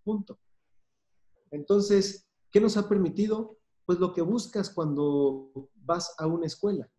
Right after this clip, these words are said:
entender contextos. Si no entiendes el contexto, no puedes serles útil como secretario o como autoridad.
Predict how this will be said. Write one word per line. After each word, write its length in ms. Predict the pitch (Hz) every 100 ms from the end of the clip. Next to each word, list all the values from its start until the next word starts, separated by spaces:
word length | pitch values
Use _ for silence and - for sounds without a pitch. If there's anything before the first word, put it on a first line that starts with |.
| _ -
entender 640 | 143 131 139 135 156 156
contextos. 920 | 151 139 131 123 - - _ - - _ _
Si 160 | - 139
no 120 | 170
entiendes 600 | 190 190 214 208 196 196
el 140 | 175
contexto, 680 | 165 143 185 175 - 196 190 _ _ _ _ -
no 280 | 147 170 -
puedes 480 | 185 196 190 - -
serles 680 | - 185 185 180 175 - _ -
útil 600 | 208 208 - 139 117 - _ _ _ _ _ _ _ - -
como 360 | - 143 139 127
secretario 720 | - 127 113 - 139 139 131
o 80 | 131
como 200 | 123 120
autoridad. 500 | 117 117 110 104